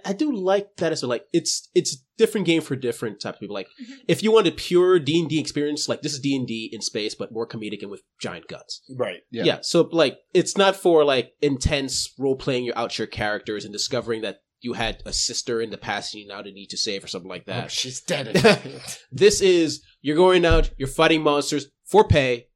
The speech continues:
Speaker 1: You might die, but don't worry, Nick from accounting will be your replacement.
Speaker 3: <laughs> Yeah, exactly. I think that's
Speaker 1: Yeah.
Speaker 3: a good way of explaining
Speaker 4: That
Speaker 3: it.
Speaker 4: would
Speaker 1: Yeah.
Speaker 4: actually be really funny if there was a chart in the book where you rolled up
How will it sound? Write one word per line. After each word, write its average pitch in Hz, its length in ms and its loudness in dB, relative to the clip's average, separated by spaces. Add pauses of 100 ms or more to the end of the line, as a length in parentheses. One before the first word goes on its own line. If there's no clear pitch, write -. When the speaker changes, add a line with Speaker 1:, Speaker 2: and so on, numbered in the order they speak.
(340)
Speaker 1:
You 139 140 -6
might 165 300 2
die, 151 260 8
but 135 200 0
don't 175 180 6
worry, 156 360 4
Nick 147 240 0
from 160 140 -2
accounting 147 400 2
will 131 80 -2
be 131 100 -2
your 117 140 -4
replacement. - 580 -2
Speaker 3:
<laughs> 185 200 6
Yeah, 214 180 8
exactly. 156 580 4
I 160 120 2
think 190 180 -4
that's 180 240 0
Speaker 1:
Yeah. 143 40 -4
Speaker 3:
a - 20 -14
good 151 120 0
way 127 200 4
of 120 80 -6
explaining 92 400 -10
Speaker 4:
That 160 80 6
Speaker 3:
it. - 20 4
Speaker 4:
would 277 80 2
Speaker 1:
Yeah. 294 60 6
Speaker 4:
actually 220 180 -2
be 165 80 0
really 135 400 0
funny 120 420 -4
if 107 140 -10
there 117 160 -2
was 131 200 0
a 170 60 -10
chart 107 480 -4 (160)
in 120 140 -6
the 143 80 -4
book 110 320 -6 (320)
where 131 160 -2
you 139 260 -2
rolled 131 520 2
up 95 180 -2